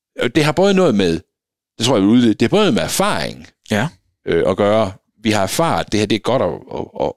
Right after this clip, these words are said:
Speaker 1: at, at være i <laughs> sammen.
Speaker 2: Mm.
Speaker 1: Det har noget med det, vi skal dele. <laughs>
Speaker 2: Ja.
Speaker 1: Det har noget at, at gøre med, med, med det, vi, det, vi håber, øh, det kan blive til. Altså, ikke også, øh, at vi sidder nu og deler det her, og så skal vi måske se noget, et eller andet i fjernsyn
Speaker 2: Ja.
Speaker 1: sammen, eller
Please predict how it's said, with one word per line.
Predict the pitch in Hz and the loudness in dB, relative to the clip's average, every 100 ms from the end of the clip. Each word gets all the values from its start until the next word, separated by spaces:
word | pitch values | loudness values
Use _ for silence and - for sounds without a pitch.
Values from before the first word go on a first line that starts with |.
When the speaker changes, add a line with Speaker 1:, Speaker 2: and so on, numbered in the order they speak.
| - 92 | -8 -10
Speaker 1:
at, | - - | -8 -4
at | 95 | 0
være | 127 165 | 0 0
i | 104 110 107 139 131 113 | 0 -2 -2 -2 -2 -4
<laughs> | - - | -8 -6
sammen. | - 160 151 | -4 -2 0
Speaker 2:
Mm. | 240 - - _ _ _ | -2 -6 -20 _ _ _
Speaker 1:
Det | 110 | 0
har | 98 | 2
noget | 107 131 | 4 4
med | 120 98 90 82 | 2 2 2 2
det, | 113 | 2
vi | 113 | 2
skal | - 87 | 0 0
dele. | 110 160 220 214 - - | 2 2 2 2 0 -2
<laughs> | 123 - - | -2 -4 -4
Speaker 2:
Ja. | 135 - - - - - | -4 -6 -10 -14 -14 -4
Speaker 1:
Det | 113 | -2
har | 110 | 2
noget | 120 135 117 92 85 | 2 2 2 2 2
at, | 92 | 0
at | |
gøre | 98 123 143 | 0 0 2
med, | 104 92 87 80 | 2 2 2 2
med, | 95 92 82 | 0 0 0
med | 92 | 0
det, | 113 120 | 0 0
vi, | 107 90 82 80 | 0 0 2 0
det, | 107 101 | -2 -2
vi | 87 | -2
håber, | 113 117 143 90 76 64 - | 0 2 0 0 -2 -4 -6
øh, | - - - | -6 -4 -4
det | - | -4
kan | - | -6
blive | 82 78 | -4 -4
til. | - 127 151 214 190 | 0 2 2 2 0
Altså, | 90 87 - 78 | 0 0 -2 -2
ikke | 65 | -2
også, | 87 101 - | -2 -2 -2
øh, | 82 65 | 0 0
at | 80 87 | -2 -4
vi | |
sidder | 80 101 | -2 -2
nu | 90 | -2
og | 90 | 0
deler | 113 78 | 0 0
det | 82 85 | -4 -4
her, | 107 92 | -4 -2
og | - | -2
så | |
skal | - 85 | -4 -4
vi | 76 | -8
måske | 78 85 | -6 -4
se | 98 98 | -2 -2
noget, | 73 78 73 | -2 -4 -6
et | 62 62 | -6 -4
eller | 92 80 | -2 -2
andet | 90 82 | -2 -2
i | |
fjernsyn | 76 107 117 120 | -2 -2 0 -2
Speaker 2:
Ja. | |
Speaker 1:
sammen, | - 98 87 | -2 -2 -4
eller | 78 76 | -4 -4